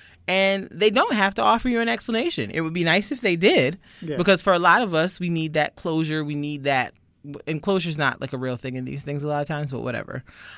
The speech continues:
Speaker 1: Um, but we need to have something in our minds to hold on to, to help it, to help us make sense of what's happening. But, like, both people don't have to agree on the breakup.
Speaker 2: Yeah.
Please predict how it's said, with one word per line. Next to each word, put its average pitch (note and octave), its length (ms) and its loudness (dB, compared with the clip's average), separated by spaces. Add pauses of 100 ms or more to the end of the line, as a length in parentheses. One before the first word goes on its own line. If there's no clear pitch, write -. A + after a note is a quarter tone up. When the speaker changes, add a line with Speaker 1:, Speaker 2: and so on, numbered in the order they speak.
(200)
Speaker 1:
Um, D3+ 640 2 (140)
but E3+ 200 2
we G3 140 2
need F3 480 -2 (440)
to F#3 120 -6
have E3+ 300 0
something F3 420 -2
in D3+ 80 -4
our D3 140 0
minds D3+ 380 -2
to D#3 100 -6
hold C#3+ 240 -4
on D3 180 -4
to, D3+ 160 -10
to C#3+ 100 -6
help C#3+ 280 -4
it, - 140 -4 (240)
to E3 100 -6
help F3+ 260 2
us D#3 300 -2 (340)
make D3 240 -2
sense C#3 300 -6
of F3+ 120 -6
what's G#3 160 -4
happening. A#3+ 520 -4
But, D3+ 240 0
like, C#3+ 260 0 (400)
both G#3+ 280 4
people C4 220 0
don't F#3 180 -2
have D#3+ 260 -2
to D#3 160 -2
agree C#3 440 -4
on B2+ 220 -4
the A#2+ 80 -8
breakup. B2+ 480 -6 (400)
Speaker 2:
Yeah. D3 220 -10